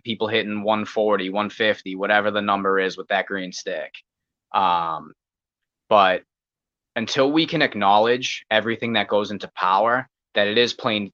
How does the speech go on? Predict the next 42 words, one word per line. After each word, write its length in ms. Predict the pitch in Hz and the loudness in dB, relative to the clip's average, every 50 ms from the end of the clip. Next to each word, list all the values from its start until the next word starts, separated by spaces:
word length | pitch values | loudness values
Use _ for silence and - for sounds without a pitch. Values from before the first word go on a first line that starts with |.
| _ | _
that 220 | - 104 98 92 98 | -2 -2 -2 -2 -4
we 120 | 101 110 | -8 -4
do 160 | 107 123 135 | -2 -2 0
have 180 | 123 131 120 110 | 2 2 0 2
different 300 | 113 117 - 123 104 - | 0 -2 -2 -2 -6 -4
planes. 500 | - 101 92 85 76 - - - - - - _ _ _ _ _ _ _ _ _ | -4 -4 -4 -4 -8 -10 -10 -10 -10 -10 -12 _ _ _ _ _ _ _ _ _
You 100 | - 98 | -4 -2
know, 140 | 95 92 - | 0 0 2
there 140 | - 117 120 | 4 6 6
is 160 | 123 120 117 | 6 4 2
a 60 | 117 | -2
strength 360 | - - - 113 107 101 - | -2 -2 0 -2 -2 -2 -2
foundation. 840 | - - 101 98 98 90 92 92 90 90 82 - - 73 71 78 - _ _ _ _ _ _ _ | -2 0 0 0 0 -2 -4 -4 -4 -4 -6 -8 -10 -12 -16 -18 -20 _ _ _ _ _ _ _
Um, 640 | - 101 92 92 90 87 87 85 82 82 80 80 - _ _ _ _ | 0 0 2 2 2 0 -2 -2 -4 -8 -12 -16 -20 _ _ _ _
we 160 | - 107 117 | -6 -6 -6
can 180 | 107 - 120 117 | -4 -4 -2 2
use 340 | 120 139 143 131 107 - 117 | 4 4 4 2 0 -4 -4
multiple 460 | 110 110 110 110 120 - 113 120 120 | -2 2 4 4 2 2 0 -2 -2
different 240 | 117 110 117 110 98 | -2 -4 -4 -6 -6
things. 160 | 110 98 90 | -6 -6 -6
We 100 | 98 95 | -8 -8
can 140 | 98 101 104 | -6 -6 -4
use 160 | 110 107 - | -4 -6 -6
free 240 | - - 123 117 110 | -4 -2 -2 -2 0
weights. 280 | 104 101 95 90 - | -2 -2 -4 -4 -6
We 100 | 104 98 | -8 -8
can 120 | 95 101 104 | -6 -4 -4
use 220 | 113 123 117 110 | -2 -4 -2 -2
med 220 | 113 110 107 101 | -2 -2 0 0
balls. 260 | 95 98 90 92 - - | 0 0 0 -2 -2 -6
We 100 | 110 101 | -8 -6
can 160 | 113 110 107 | -6 -6 -6
jump. 420 | 98 107 117 117 110 101 95 - - | -2 0 2 2 2 0 -2 -6 -10
We 100 | 104 101 | -12 -10
can 160 | - 104 104 | -8 -6 -6
use 180 | 107 110 101 | -6 -4 -4
a 40 | 120 | -4
landmine. 800 | 110 113 120 117 117 113 110 104 98 95 90 85 87 87 85 - | -4 -2 -2 0 0 0 0 0 0 0 0 -4 -6 -10 -12 -10
We 120 | - 104 98 | -12 -10 -8
can 120 | 101 107 | -6 -6
use 160 | 107 107 98 | -6 -6 -6
bands. 800 | - - 107 113 113 110 104 98 90 85 85 85 - - - - | -4 -2 -2 0 0 0 -2 -2 -4 -6 -10 -10 -10 -10 -10 -12